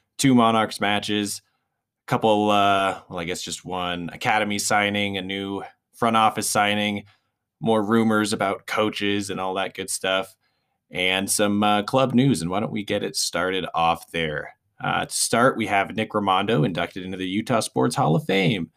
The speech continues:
Uh, good for him for getting that high honor and award. He was roundly applauded tonight at the Seattle Sounders game, and it is good to see him still tied to the club.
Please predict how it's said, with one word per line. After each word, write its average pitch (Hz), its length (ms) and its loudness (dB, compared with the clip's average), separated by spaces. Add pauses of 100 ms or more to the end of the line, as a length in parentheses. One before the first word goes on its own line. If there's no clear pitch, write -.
(580)
Uh, 95 240 0
good 117 180 2
for 104 120 -4
him 110 260 0
for 95 120 -6
getting 90 260 -4
that 85 260 -2 (240)
high 90 460 0
honor 85 340 0
and 95 140 -4
award. 82 440 -2
He 95 140 -4
was 80 400 -4 (360)
roundly 104 520 2
applauded 90 480 2
tonight 87 320 -2
at 87 140 -8
the 92 360 -4
Seattle 90 520 -2
Sounders 92 600 -2
game, 98 420 0 (760)
and 90 600 0
it 95 120 -4
is 95 180 -2
good 107 200 0
to 131 80 0
see 117 180 2
him 120 220 4
still 110 500 2
tied 95 420 0
to 101 60 -2
the 92 120 -4
club. 104 440 0